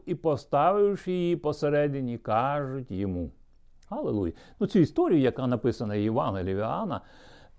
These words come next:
в Святому Писанні Євангелія від Іоанна, восьмий розділ, я завжди порівнюю з історією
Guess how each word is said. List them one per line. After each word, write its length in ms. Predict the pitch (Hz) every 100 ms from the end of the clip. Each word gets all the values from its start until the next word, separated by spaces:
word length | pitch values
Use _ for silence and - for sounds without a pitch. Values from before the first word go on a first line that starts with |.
| - -
в 40 | -
Святому 340 | 131 131 117
Писанні 400 | 110 110 123 104
Євангелія 600 | 98 101 107 98 92 92
від 160 | 92 95
Іоанна, 300 | 139 202 135
восьмий 440 | 120 110 - 107
розділ, 400 | 107 104 95 101
я 140 | 117 120
завжди 380 | 156 220 147 156
порівнюю 600 | 135 135 175 147 131 110
з 60 |
історією 640 | 117 - 180 151 110 101